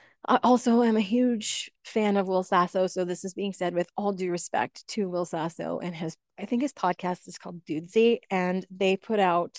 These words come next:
um, this artificial intelligence comedy special of Tom Brady, which ended in Tom Brady sending a cease and desist. Tells, <laughs> tells you a lot.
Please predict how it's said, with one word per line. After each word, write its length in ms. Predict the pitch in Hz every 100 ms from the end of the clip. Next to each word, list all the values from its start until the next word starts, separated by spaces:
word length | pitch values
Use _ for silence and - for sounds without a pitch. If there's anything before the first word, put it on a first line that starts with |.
| - - _ _ -
um, 460 | 185 165 170 170 170
this 320 | 185 - - - _ _ _
artificial 520 | 196 190 175 175 185 180
intelligence 800 | 175 175 175 - 151 - - -
comedy 360 | - 226 240 247
special 560 | - 196 - 170 175 - _ _ _ -
of 100 | -
Tom 220 | 202 185
Brady, 440 | 147 62 - 226 _ _ _ _ _ _ _
which 520 | 202 190 - - - _ _ _ -
ended 440 | 220 220 214 196
in 180 | 196 185
Tom 260 | 196 190 185
Brady 440 | 180 165 156 -
sending 440 | - 180 175 175 -
a 40 |
cease 220 | 196 190
and 80 | 190
desist. 560 | 175 - - - - - _
Tells, 260 | - 196 180
<laughs> 100 | 185
tells 280 | - 185 160
you 120 | 226
a 20 |
lot. 380 | 170 175 - -